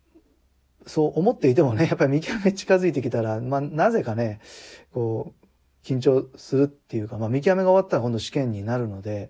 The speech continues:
まあ、本当自分大丈夫かなってなると思うんですけど、あの、見極めに来てるってことは、そこまでの段階をね、ずっとクリアしてきてるってことなので、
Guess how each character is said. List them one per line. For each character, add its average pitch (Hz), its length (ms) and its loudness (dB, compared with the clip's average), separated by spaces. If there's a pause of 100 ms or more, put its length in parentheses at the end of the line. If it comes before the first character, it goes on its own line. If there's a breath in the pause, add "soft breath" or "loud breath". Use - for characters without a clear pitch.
(100)
ま 113 80 -12
あ、 - 40 -12
本 139 100 -10
当 143 60 0
自 139 120 -6
分 151 80 -4
大 156 160 -2
丈 160 140 -6
夫 131 60 -2
か 120 80 -4
な 123 100 -2
っ 120 80 -10 (220)
て 113 400 -4
な 170 100 -6
る 170 100 -4
と 120 100 -4
思 123 180 -2
う 123 40 -4
ん 107 100 -6
で 101 100 -14
す - 100 -20
け 110 100 -12
ど、 110 240 -4 (600 loud breath)
あ 127 80 -2
の、 131 120 -2
見 165 140 -4
極 262 260 -2
め 247 160 -4
に 226 140 -2
来 - 100 -16
て 302 120 0
る - 80 -6
っ - 20 -10
て - 100 -12
こ 180 120 -8
と - 80 -8
は、 123 360 -10 (340 loud breath)
そ 135 160 -2
こ 160 80 -2
ま 156 100 2
で 139 80 0
の 113 100 -2
段 120 220 -4
階 127 140 -2
を 123 80 -2
ね、 160 240 -8
ず 127 120 -8
っ - 20 -6
と 135 140 -2
ク 151 100 -2
リ 139 120 4
ア - 40 -2
し - 80 -10
て 131 120 -4
き 127 100 -12
て 135 100 -2
る 127 100 2
っ - 20 -12
て 127 140 -10
こ 117 120 -6
と 110 100 -8
な 101 120 -10
の 98 120 -14
で、 117 300 -2